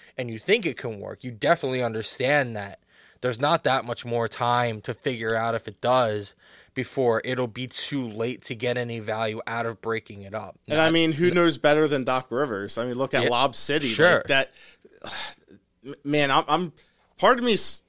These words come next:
Speaker 2: still really, really surprised that team didn't win a title or at least get
Speaker 1: Uh,
Speaker 2: to the finals,
Speaker 1: uh,
Speaker 2: man.
Speaker 1: agreed.
Speaker 2: Like,
Speaker 1: I ab-,
Speaker 2: and that was
Speaker 1: <laughs> I
Speaker 2: such a
Speaker 1: absolutely
Speaker 2: fun team to watch, and it's just like,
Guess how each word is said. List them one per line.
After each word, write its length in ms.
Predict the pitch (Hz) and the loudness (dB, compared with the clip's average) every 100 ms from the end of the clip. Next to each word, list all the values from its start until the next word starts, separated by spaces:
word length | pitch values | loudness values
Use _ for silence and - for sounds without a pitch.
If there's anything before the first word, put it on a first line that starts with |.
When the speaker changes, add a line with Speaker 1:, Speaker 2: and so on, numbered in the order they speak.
| - | -8
Speaker 2:
still 300 | - 190 156 | 0 2 2
really, 420 | 117 156 160 143 | 2 4 6 4
really 300 | 123 139 135 | 2 2 2
surprised 500 | - - - 117 117 | 0 -2 0 0 0
that 160 | 120 - | -2 -4
team 220 | 127 117 | -6 -6
didn't 260 | 113 104 | -6 -6
win 160 | 104 117 | -6 -6
a 40 | |
title 420 | 110 - 113 113 117 | -8 -4 -2 0 -2
or 220 | 113 113 | -2 -4
at 80 | 120 | -4
least 280 | 123 - - | -6 -6 -2
get 140 | 117 | -4
Speaker 1:
Uh, 20 | |
Speaker 2:
to 140 | - 110 | -4 -8
the 80 | 104 | -10
finals, 600 | - 101 107 98 98 - | -6 -4 -4 -6 -10 -8
Speaker 1:
uh, 40 | |
Speaker 2:
man. 200 | 98 101 | -8 -6
Speaker 1:
agreed. 500 | 120 104 110 147 143 - | -8 -4 -2 0 0 -2
Speaker 2:
Like, 20 | |
Speaker 1:
I 140 | 107 110 | -6 -6
ab-, 220 | 110 113 | -4 -4
Speaker 2:
and 120 | 147 151 | 0 2
that 100 | 170 | 4
was 120 | 175 | 4
Speaker 1:
<laughs> 20 | |
I 20 | |
Speaker 2:
such 180 | 196 185 | 2 2
a 40 | |
Speaker 1:
absolutely 220 | 139 147 151 | 0 0 2
Speaker 2:
fun 240 | 156 165 | 2 2
team 260 | 165 156 156 | -2 -4 0
to 80 | 147 | 0
watch, 420 | 123 123 131 - | 2 0 0 -2
and 100 | 117 | -6
it's 180 | 113 - | -4 -6
just 280 | 123 - 120 | -8 -8 -4
like, 260 | 113 101 | -4 -4